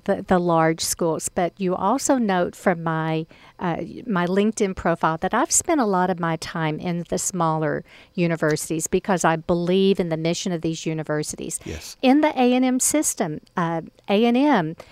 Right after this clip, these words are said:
Speaker 1: is, is certainly the, the flagship, uh, cer-, has what? What is your enrollment up to now? Seventy-four, seventy-five thousand
Speaker 2: It's big.
Speaker 1: students?
Speaker 2: It's
Speaker 1: It, it's
Speaker 2: big.
Speaker 1: big. It's big. But in the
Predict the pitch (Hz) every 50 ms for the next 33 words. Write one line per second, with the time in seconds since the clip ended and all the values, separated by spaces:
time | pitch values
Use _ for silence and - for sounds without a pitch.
0 | - - _ - 214 190 185 185 190 - - 190 190 - - 247 240 254 - -
1 | 214 185 190 185 170 175 185 202 190 - - 180 170 170 170 - 202 - 180 -
2 | - 196 180 175 180 185 196 - - - - - 214 202 196 190 202 - - -
3 | - - - - - - - 170 165 160 156 156 151 - 190 - _ - 233 202
4 | - - 202 - - - - 196 190 180 175 175 175 175 - - 170 151 139 -
5 | - _ _ _ _ _ - 226 202 - 214 214 214 240 240 - - 240 220 202
6 | 180 175 170 175 175 175 160 151 - - - 180 165 156 143 143 - - - 185
7 | 160 170 190 190 214 214 208 - - 226 214 208 214 - - 202 196 202 214 208
8 | - 208 202 202 202 208 - - 214 202 196 202 208 208 - 226 220 214 185 135
9 | - - - - - - 220 220 220 226 220 - - - 220 - - 233 220 139
10 | - - 196 156 151 - - 180 - - - 185 156 - - - - - - -
11 | - _ 226 208 220 214 - - - 254 269 269 254